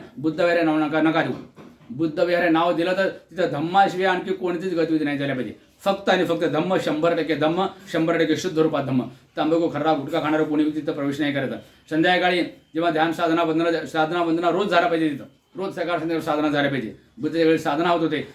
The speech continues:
जेवढे शून्यागार आहेत सम्राट अशोकानं बनवलेले आणि बुद्धाच्या काळातील जेवढे शून्यागार आहेत ना, गुफे आहेत ना, अजिंठा, वेरूळ लेणी, सगळ्या ले-, ले-, ले-, लेणी आहेत ना, ते लेणी कशासाठी?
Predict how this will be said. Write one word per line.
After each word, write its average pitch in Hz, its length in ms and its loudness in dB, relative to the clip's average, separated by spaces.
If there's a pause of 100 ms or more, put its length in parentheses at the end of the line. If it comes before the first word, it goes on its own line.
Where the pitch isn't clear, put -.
(120)
जेवढे 180 240 0
शून्यागार 185 460 2
आहेत 151 140 0
सम्राट 156 260 -4
अशोकानं 156 340 -6
बनवलेले 156 500 4 (280)
आणि 160 160 2
बुद्धाच्या 156 400 0
काळातील 160 260 2
जेवढे 160 220 4
शून्यागार 160 380 0
आहेत 165 220 2
ना, - 80 -2 (300)
गुफे 170 260 -2
आहेत 190 160 0
ना, 269 120 -2 (460)
अजिंठा, 160 360 2
वेरूळ 156 240 4
लेणी, 156 520 2
सगळ्या 175 180 0
ले-, 160 220 2
ले-, 165 160 0
ले-, 165 240 -2 (180)
लेणी 160 240 2
आहेत 190 180 0
ना, 240 80 2
ते 190 320 -4
लेणी 214 160 0
कशासाठी? 214 520 0